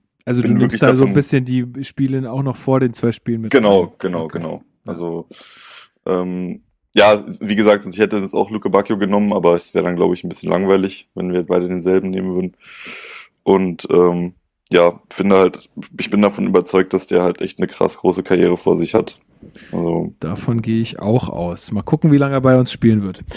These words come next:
Speaker 1: Äh, ich würd Jahrstein noch in den Ring werfen, weil der momentan einfach der, ich meine, es ist beim Torhüter immer ein bisschen einfach, aber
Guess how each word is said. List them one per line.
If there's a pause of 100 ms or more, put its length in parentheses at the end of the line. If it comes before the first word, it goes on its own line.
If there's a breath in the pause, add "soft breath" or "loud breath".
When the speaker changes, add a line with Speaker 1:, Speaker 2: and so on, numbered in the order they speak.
(260 loud breath)
Speaker 1:
Äh,
ich
würd
Jahrstein
noch
in
den
Ring
werfen,
weil
der
momentan
einfach
der,
ich
meine,
es
ist
beim
Torhüter
immer
ein
bisschen
einfach,
aber